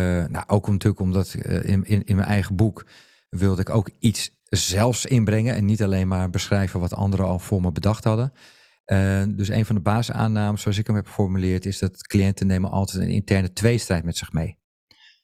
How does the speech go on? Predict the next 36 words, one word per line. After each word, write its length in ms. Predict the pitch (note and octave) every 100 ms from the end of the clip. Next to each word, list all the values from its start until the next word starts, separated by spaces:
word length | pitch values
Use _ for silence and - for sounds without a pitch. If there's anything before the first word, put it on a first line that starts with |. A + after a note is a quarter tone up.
| _ _
En, 420 | G2 F#2+ F2+ -
nou, 340 | - A#2 - E2
Frank 240 | G#2+ G2
Farrelly 480 | - A2 G2+ G2+ G2
en 220 | F#2+ F#2
Jaap 380 | G2 F#2 F#2+ -
Hollander 300 | F#2+ F#2+ F2+
en 60 |
Jeffrey 200 | F2+ F2+
Wijnberg 380 | F#2 G#2+ G#2 F2
hadden 540 | F#2+ F#2 F#2+ - F2+ G#2+
dat 360 | E2 F#2 G#2+ -
niet 120 | G#2
zo 100 | F#2+
geformuleerd. 760 | - - F#2+ F2 E2+ A2+ - - _ _ _ _ _ -
Maar 120 | G2+
het 100 | G#2+
is 60 | -
voor 120 | B2+
mij 180 | B2 C3
een 60 |
heel 200 | A#2+ C3 -
krachtig 400 | A#2+ A#2+ - -
idee, 600 | F2 B2+ B2 F2 G2 -
omdat 420 | A2 G#2+ A2 A2
ik 120 | A2
altijd 380 | - C3 A#2+ -
op 120 | A#2
zoek 200 | - C#3
ben 180 | F2+ F2+
naar 180 | G2+ F#2+
wat 160 | A2+
is 120 | A#2+ A2
jouw 120 | G2+
interne 420 | - G#2 G#2+ G2+
tweestrijd. 720 | - A#2 A2+ - E2+ C#2+ -